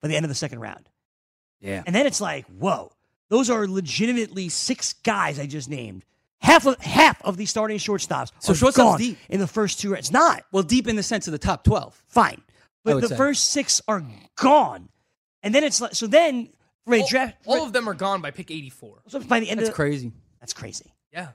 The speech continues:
Speaker 2: That's
Speaker 1: So,
Speaker 2: never happened in
Speaker 1: so
Speaker 2: shortstop.
Speaker 1: what do you
Speaker 3: That's, that's Corey Seager's eighty
Speaker 1: So
Speaker 3: feet.
Speaker 1: this is knowing, this is knowing your draft spot or status, right? Like,
Speaker 2: Yeah.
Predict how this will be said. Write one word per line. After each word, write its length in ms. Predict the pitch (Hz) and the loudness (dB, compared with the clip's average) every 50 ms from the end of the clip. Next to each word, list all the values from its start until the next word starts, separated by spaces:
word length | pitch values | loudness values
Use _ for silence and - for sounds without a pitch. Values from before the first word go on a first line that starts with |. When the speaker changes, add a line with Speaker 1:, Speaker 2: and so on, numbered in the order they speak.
| _ _ _ - | _ _ _ 0
Speaker 2:
That's 100 | - 185 | 0 2
Speaker 1:
So, 80 | 226 233 | 4 4
Speaker 2:
never 180 | 220 208 175 | 2 2 0
happened 300 | 156 151 175 170 - 135 | -2 -4 -4 -6 -6 -4
in 40 | 120 | -4
Speaker 1:
so 80 | 254 269 | -2 0
Speaker 2:
shortstop. 100 | 240 240 | 2 2
Speaker 1:
what 140 | 294 294 - | 2 2 2
do 80 | 285 277 | -2 -4
you 60 | 262 | -4
Speaker 3:
That's, 240 | 262 - - - - | -4 -6 -8 -10 -10
that's 300 | - 151 180 - - - | -10 -10 -10 -8 -8 -6
Corey 320 | - - - 208 214 220 | -4 -2 -2 0 -2 -2
Seager's 380 | 208 - 220 202 190 214 180 196 | -2 -4 -6 -8 -10 -8 -8 -6
eighty 80 | 208 208 | -2 0
Speaker 1:
So 200 | - - - 254 | 0 2 2 0
Speaker 3:
feet. 100 | 226 202 | 0 0
Speaker 1:
this 160 | 277 277 285 | -2 -2 -2
is 120 | 294 233 190 | -2 -2 0
knowing, 280 | 240 247 240 240 226 - | 2 2 2 2 0 -2
this 180 | - 220 262 240 | -4 -4 -2 -2
is 140 | 277 247 185 | -2 -2 0
knowing 280 | 196 220 208 208 202 | 2 2 2 2 0
your 120 | 190 180 175 | -2 -4 -4
draft 480 | - - 196 190 190 185 180 - - _ _ _ _ _ _ | -2 -2 -2 0 -2 -2 -6 -8 -16 _ _ _ _ _ _
spot 420 | - - - - - 196 185 190 151 | -6 -4 -2 2 4 4 4 2 0
or 40 | 147 | -4
status, 440 | - - 233 208 - - - - | -4 -2 -2 -2 -2 -4 -6 -4
right? 200 | 180 196 214 202 - | -2 0 0 0 -2
Like, 140 | 202 208 196 | -4 -4 -4
Speaker 2:
Yeah. 140 | 135 123 | -4 -8